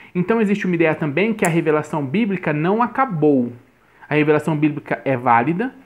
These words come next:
mas também é válido posicionamentos dos líderes pós-Bíblia, né? Mesmo ela tenha, tendo sido finalizada. Olha só como isso é importante. Então, eles querem reafirmar, certo?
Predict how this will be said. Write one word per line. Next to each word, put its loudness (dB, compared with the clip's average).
mas -2
também 0
é -2
válido 0
posicionamentos -4
dos -6
líderes 0
pós-Bíblia, -2
né? 0
Mesmo 4
ela 0
tenha, -4
tendo -6
sido -6
finalizada. 0
Olha 4
só 0
como 2
isso -4
é 0
importante. -2
Então, 2
eles 0
querem -2
reafirmar, 4
certo? 0